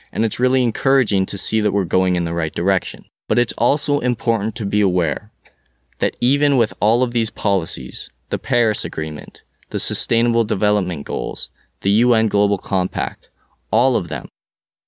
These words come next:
we are not on track to limit global warming to one point five degrees. In order to meet this goal, we need to continue to accelerate our policy,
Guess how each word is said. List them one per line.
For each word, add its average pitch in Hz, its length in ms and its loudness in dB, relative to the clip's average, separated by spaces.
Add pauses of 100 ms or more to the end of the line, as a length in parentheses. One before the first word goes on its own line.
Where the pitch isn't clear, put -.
(360)
we 113 180 2
are 120 120 2
not 104 300 2
on 101 180 0
track 87 420 -2 (420)
to 101 120 -2
limit 98 420 2
global 92 340 2
warming 87 320 -2
to - 140 -10
one 80 180 -2
point 78 240 -8
five 65 240 -4
degrees. - 560 -10 (920)
In 98 180 0
order 135 300 4
to - 140 -4
meet 110 280 2
this 104 180 0
goal, 87 420 0 (280)
we 101 100 0
need 113 240 2
to 117 140 -4
continue 143 760 0
to - 180 -2
accelerate 104 720 2
our 90 100 -2
policy, - 680 -2